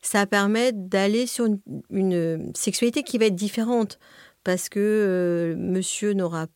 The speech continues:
plus cette possibilité de performance comme il a tout le temps. Et on va redécouvrir une, euh, sexualité peut-être qui sera plus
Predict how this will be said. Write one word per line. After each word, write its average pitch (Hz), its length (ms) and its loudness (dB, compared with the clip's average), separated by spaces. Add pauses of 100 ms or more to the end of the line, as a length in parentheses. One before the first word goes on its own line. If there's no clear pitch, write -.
(140)
plus 214 360 -2
cette - 420 -8
possibilité 180 480 -6
de 175 100 -12
performance 190 720 -4
comme 170 220 -6
il 160 100 -4
a 151 80 -6
tout - 140 -14
le 160 60 -14
temps. 269 320 -4 (680)
Et 180 100 0
on 185 120 2
va 175 180 4
redécouvrir 214 1040 2
une, 185 260 0
euh, 165 520 -2
sexualité 180 680 -4
peut-être 175 300 -8
qui - 100 -8
sera - 200 -6
plus - 440 -8